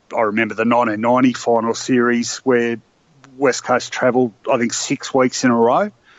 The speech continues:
Um, they played their last two games away from ho-, oh, no, sorry, played one, their last home and away game away from home. They then had the, um,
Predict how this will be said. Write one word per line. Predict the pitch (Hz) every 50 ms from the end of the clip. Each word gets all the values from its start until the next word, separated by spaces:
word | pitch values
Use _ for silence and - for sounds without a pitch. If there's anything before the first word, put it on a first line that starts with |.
| - - - _ _ _
Um, | - 120 120 120 120 113 113 117
they | 120 110 110
played | - - - 123 117 107 113
their | 117 113
last | 113 113 117 107 - -
two | - 120 117
games | 104 113 113 113 107 101
away | 110 113 110 113 110
from | - - - 110 107
ho-, | 101 117 123 98 110
oh, | 127 117
no, | 117 113
sorry, | - - 131 117 104 107
played | - - - 120 113 104 -
one, | 104 113 113 110 110 117 120 - -
their | - 110 110
last | 110 117 120 120 - - -
home | - 120 110 107
and | 107
away | 107 107 107 107 107
game | 107 104 107 104
away | 104 101 104 107 104 101
from | - - 101
home. | - - 117 117 117 113 113 110 110 104 _ _ _ _ _ _ _ _ _ _ _ _
They | - 107 104
then | 104 113 113 113
had | 104 - 113 117 110 107 101 95
the, | 107 107 107 104 104 101 104 107
um, | 107 107 107 107 104 104 104 104 107 -